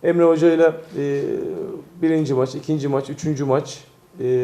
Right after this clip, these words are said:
dördüncü maç, e, hem kendisinin, e, belirlediği hedeflerden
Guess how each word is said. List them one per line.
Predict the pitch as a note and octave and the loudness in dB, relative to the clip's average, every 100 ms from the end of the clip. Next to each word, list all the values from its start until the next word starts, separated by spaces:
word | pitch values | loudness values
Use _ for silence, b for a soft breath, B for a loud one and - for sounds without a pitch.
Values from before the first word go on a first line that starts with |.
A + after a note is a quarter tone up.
| B2 | 4
dördüncü | D3 D3+ C#3+ D#3 C3 | 6 6 6 -2 0
maç, | C#3+ - - - - - - - | -2 -4 -8 -18 -20 -20 -18 -12
e, | - - - - - | -8 -6 -8 -8 0
hem | E3 F3 | 0 4
kendisinin, | E3 D3+ D3 D3+ F3 E3+ - - A#2+ | 4 4 0 -2 0 -2 -6 -10 -4
e, | A#2 A#2+ | -2 2
belirlediği | C3+ B2+ A#2 A#2 | 2 2 2 2
hedeflerden | A2+ A2+ A2+ A2 B2+ | 0 -2 -2 -4 -4